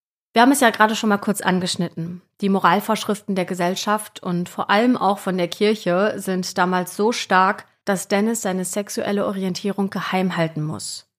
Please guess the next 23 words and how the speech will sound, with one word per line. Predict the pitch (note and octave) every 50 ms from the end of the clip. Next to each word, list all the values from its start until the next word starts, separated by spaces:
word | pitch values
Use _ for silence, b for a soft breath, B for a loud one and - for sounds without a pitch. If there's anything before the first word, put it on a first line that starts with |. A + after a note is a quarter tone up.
| _ _ _ _ -
Der | G#3+ F#3
erwachsene | G#3+ G3+ A3+ C#4+ D4 - - - G3+ F3+
Dennis | E3 F#3 E3+ E3+ F3 F3+ G#3+ A#3+ - -
wird | G3+ F3+ -
später | - - - A3 A#3+ A#3 - A#3 G#3 - -
all | A3+ A#3 B3+ C#4+ D4
seine | B3+ C4 A3 G#3+ G#3+
Taten | G#3+ - - G3+ G#3 G#3 - G3 F#3
niederschreiben | G3 G3+ G#3 G3+ G3 - - - E3 D3+ - - E3+ -
und | - - F#3+ F#3+ -
Tonbänder | - B3+ C#4 C#4+ B3+ G#3 F3+ F3+ E3+ E3
dazu | E3+ E3 D#3+ - - -
aufnehmen. | - D3+ D#3 D#3 - E3 D#3+ D3+ D3+ - F#3 - _ _ _ _ _ _ -
Ausschnitte | G#3+ A3 C4+ C4+ - C#4 C4 B3+ C4 F#3+
aus | F#3 G3+ - -
diesen | A3+ A3 - A#3 A3
Tonbändern | - A3 G#3 G3+ G3 G3 G3 F#3+ G3 G3 F#3+ G3+ G#3 A3 A3
werden | G#3 F#3+ F#3+ G3 G3
zum | - G3+ F#3
Beispiel | F#3 F3 F#3 F#3+ - - G#3
in | F3 D#3 F#3
der | F3+ F#3
Netflix-Doku | F#3+ G3 G3+ - - G3+ F#3 - - - - F3 E3 D#3 - E3 D#3 D#3+ F#3